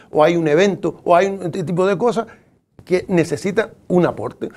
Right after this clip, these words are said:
Y como los ayuntamientos de Lanzarote todos están por un estilo, aunque quieran prestarle, no pueden, porque en Tía, ¿qué tienen?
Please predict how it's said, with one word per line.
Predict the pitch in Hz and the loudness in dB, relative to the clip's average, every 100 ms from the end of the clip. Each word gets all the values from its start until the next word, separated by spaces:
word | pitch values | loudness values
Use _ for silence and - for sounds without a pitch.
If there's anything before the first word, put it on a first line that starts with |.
| - _ | -20 _
Y | 226 | 2
como | 240 233 | 4 2
los | 240 202 | 2 2
ayuntamientos | 214 220 214 262 262 269 | 0 2 0 2 2 2
de | 247 | 2
Lanzarote | 220 196 160 | 0 0 0
todos | 160 247 214 | 0 4 4
están | 190 190 | 2 0
por | 180 | -2
un | 185 165 | -2 -2
estilo, | 190 202 | -2 0
aunque | 190 175 175 | 2 2 0
quieran | 156 214 220 | 2 0 2
prestarle, | 233 - 247 277 | -2 0 0 0
no | 220 | 0
pueden, | 269 269 | 0 0
porque | 175 147 | 0 -2
en | 147 | -4
Tía, | 220 240 | 0 0
¿qué | 214 | 0
tienen? | 196 160 | -2 -4